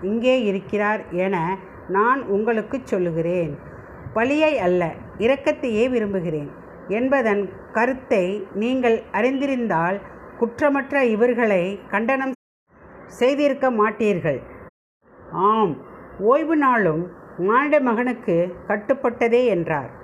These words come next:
கை சூம்பியவர் ஓய்வு நாளில் நலமடைதல். இயேசு அங்கிருந்து அகன்று அவர்களுடைய தொழுகை கூடத்திற்குள் சென்றார். அங்கே கை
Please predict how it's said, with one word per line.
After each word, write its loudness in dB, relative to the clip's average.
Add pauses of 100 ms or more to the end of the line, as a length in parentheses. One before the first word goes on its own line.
(520)
கை 2 (100)
சூம்பியவர் 2 (320)
ஓய்வு 2
நாளில் 2 (160)
நலமடைதல். 0 (340)
இயேசு 2
அங்கிருந்து 0
அகன்று 0 (380)
அவர்களுடைய 4
தொழுகை 0 (1120)
கூடத்திற்குள் 2
சென்றார். 0 (380)
அங்கே 2 (100)
கை 2